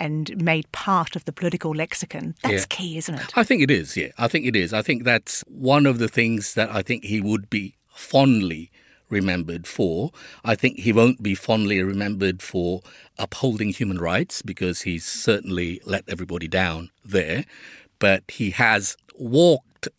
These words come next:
Speaker 2: the talk as much as he could within the confines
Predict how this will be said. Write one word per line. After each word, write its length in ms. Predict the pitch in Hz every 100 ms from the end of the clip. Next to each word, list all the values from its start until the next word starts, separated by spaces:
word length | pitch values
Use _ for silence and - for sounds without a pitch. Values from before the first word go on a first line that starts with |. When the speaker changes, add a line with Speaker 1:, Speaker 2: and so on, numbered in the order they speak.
| _ -
Speaker 2:
the 160 | 127
talk 480 | 110 - 117 147 - -
as 180 | 139 180
much 260 | 208 -
as 100 | 131
he 80 | 120
could 400 | - 147 113 190 _
within 300 | 139 147 143
the 80 | 131
confines 840 | - 165 160 135 123 120 120 113